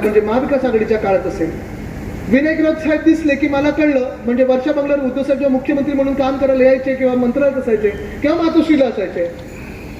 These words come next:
जेव्हा जेव्हा विनायक राऊत साहेब दिसायचे मला कळायचं की चला कोकणाला फंड मिळत आहे.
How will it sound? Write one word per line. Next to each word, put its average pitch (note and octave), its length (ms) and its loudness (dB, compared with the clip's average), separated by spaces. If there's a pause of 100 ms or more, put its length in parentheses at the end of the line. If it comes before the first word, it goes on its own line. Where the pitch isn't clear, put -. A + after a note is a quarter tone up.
जेव्हा D4 200 4
जेव्हा E4 280 -2
विनायक D4 280 0
राऊत C#4+ 140 2
साहेब C#4 220 2
दिसायचे C4 380 2
मला C4 220 2
कळायचं B3 380 4
की C4+ 100 0
चला B3+ 220 4
कोकणाला B3+ 420 4
फंड A3+ 260 2
मिळत G#3+ 300 4
आहे. F3+ 260 -6